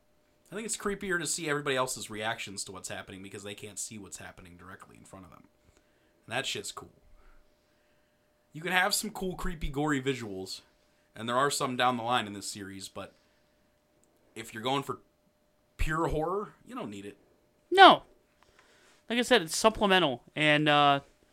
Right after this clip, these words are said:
Speaker 2: when it goes beyond just a supplemental thing is when it gets really stupid.
Speaker 1: Mm-hmm. As we've discussed before. So, I think the end of this movie, where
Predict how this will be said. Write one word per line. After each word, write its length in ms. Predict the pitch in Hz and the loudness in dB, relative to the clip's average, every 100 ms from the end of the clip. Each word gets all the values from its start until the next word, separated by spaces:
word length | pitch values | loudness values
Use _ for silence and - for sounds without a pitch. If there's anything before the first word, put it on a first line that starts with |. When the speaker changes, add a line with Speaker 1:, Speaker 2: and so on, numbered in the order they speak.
| _ _ _ _ _ _ _ - | _ _ _ _ _ _ _ -2
Speaker 2:
when 180 | 160 165 | 2 4
it 80 | |
goes 300 | 160 170 190 | 4 4 2
beyond 540 | 151 147 139 160 214 214 | 0 -2 0 2 2 0
just 220 | 220 - | -4 -6
a 40 | 208 | -6
supplemental 580 | - 233 233 233 233 | -2 0 2 2 2
thing 380 | 240 247 254 269 - _ _ _ _ | 2 2 2 0 -2 _ _ _ _
is 180 | - 165 | -2 0
when 180 | 175 175 | 2 2
it 60 | |
gets 300 | 160 175 - | 0 -2 -2
really 200 | 160 196 | -2 -2
stupid. 720 | 202 - - 180 151 - 95 - _ _ _ _ _ _ _ _ | 0 0 2 4 2 2 -12 -14 _ _ _ _ _ _ _ _
Speaker 1:
Mm-hmm. 340 | 139 165 170 208 _ _ _ _ _ _ _ _ _ _ - - _ | -10 -8 -8 -10 _ _ _ _ _ _ _ _ _ _ -20 -20 _
As 140 | 113 123 | -10 -6
we've 180 | 139 | -8
discussed 440 | 135 - 139 - - | -8 -10 -8 -10 -12
before. 320 | - 87 95 - - - _ _ _ _ _ _ - | -18 -14 -16 -18 -20 -20 _ _ _ _ _ _ -6
So, 400 | - 196 180 - | 0 2 2 0
I 100 | 170 | -6
think 400 | 190 233 240 233 | -6 -4 -8 -6
the 140 | 170 131 | -8 -2
end 180 | 147 151 | -2 -2
of 60 | |
this 220 | 127 113 127 | -4 -4 -6
movie, 420 | 120 110 110 101 - - - _ _ _ _ _ _ _ _ _ _ _ _ _ _ _ | -6 -6 -8 -10 -18 -20 -20 _ _ _ _ _ _ _ _ _ _ _ _ _ _ _
where 460 | - 117 110 104 | -4 0 0 0